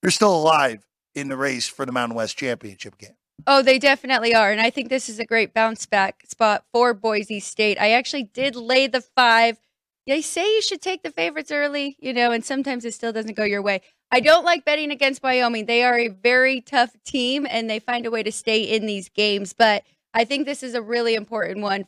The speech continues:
Speaker 2: for the Broncos, so I backed Boise State.
Speaker 1: Broncos, who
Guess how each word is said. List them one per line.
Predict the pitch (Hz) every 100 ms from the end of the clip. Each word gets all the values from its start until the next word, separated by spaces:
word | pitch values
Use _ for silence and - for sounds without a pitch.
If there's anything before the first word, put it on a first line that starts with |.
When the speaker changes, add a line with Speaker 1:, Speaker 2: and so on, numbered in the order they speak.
| -
Speaker 2:
for | 214 196
the | 196 196
Broncos, | 196 190 190 175 180
so | - 214 185 -
I | 190
backed | - 196 - _ -
Boise | - - -
State. | - - - _ _ _ -
Speaker 1:
Broncos, | 156 165 147 139 123
who | 143 135 127